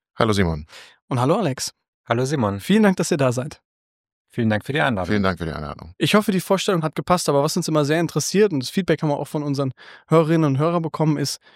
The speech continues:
Speaker 2: wie man so einen Weg findet an, äh, führende Positionen in der Energiewirtschaft. Und vielleicht fangen wir,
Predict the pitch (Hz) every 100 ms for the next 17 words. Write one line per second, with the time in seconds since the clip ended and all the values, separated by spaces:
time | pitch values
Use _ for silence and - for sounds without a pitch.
0 | _ 156 170 151 156 143 151 151 - 175
1 | 156 127 - - _ 143 131 131 127 127
2 | 123 123 - 160 143 131 131 - 139 131
3 | 127 139 123 120 127 139 175 170 139 -
4 | 135 - 143 147